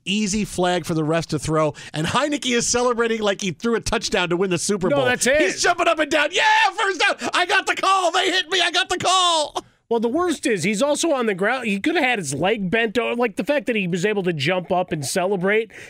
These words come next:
Speaker 2: is huge. But Graham, the way he hits him and goes for the push, that could have been, uh, <laughs> disastrous for, for Heinicke. Uh, but just a, a dumb play.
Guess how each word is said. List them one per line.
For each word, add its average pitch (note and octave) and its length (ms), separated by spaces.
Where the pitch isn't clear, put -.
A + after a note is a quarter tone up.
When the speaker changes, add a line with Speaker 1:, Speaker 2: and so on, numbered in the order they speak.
Speaker 2:
is F3 140
huge. A3+ 340
But G3+ 180
Graham, G#3 460
the A3+ 80
way G#3+ 240
he G3 220
hits G3 360
him C#4 280
and E3+ 200
goes A3 280
for A3 160
the G3 120
push, - 520
that B3+ 120
could C4+ 120
have G3 80
been, F3+ 260
uh, E3 180
<laughs> D3+ 60
disastrous E3+ 1000
for, F#3 340
for G3 140
Heinicke. F3 540
Uh, F#3 160
but E3+ 180
just F#3+ 260
a, E3+ 240
a D3 40
dumb C#3 500
play. A2+ 600